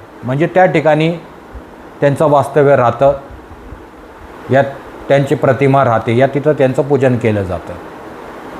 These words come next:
बघा, मावलयांना, मावलयांचं असं महत्त्व आहे, तर मावलया ह्या एक श्रापित आहेत, यांना देवांची उपमा नाही, हे आजपर्यंत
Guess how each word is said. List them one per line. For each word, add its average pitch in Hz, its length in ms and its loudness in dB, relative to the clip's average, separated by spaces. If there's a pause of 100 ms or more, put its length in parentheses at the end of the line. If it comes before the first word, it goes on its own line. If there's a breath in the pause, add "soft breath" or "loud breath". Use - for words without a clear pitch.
(1200)
बघा, 170 220 4
मावलयांना, 190 960 2 (500)
मावलयांचं 170 500 0
असं 165 200 2
महत्त्व 160 260 0
आहे, 123 360 2 (1900)
तर 175 40 4
मावलया 185 560 4
ह्या 190 180 2
एक 196 180 -2
श्रापित 165 460 0
आहेत, 95 220 -2 (1700)
यांना 165 200 4
देवांची 180 480 4
उपमा 165 440 2 (320)
नाही, 117 400 0 (800)
हे 143 60 2
आजपर्यंत 175 440 2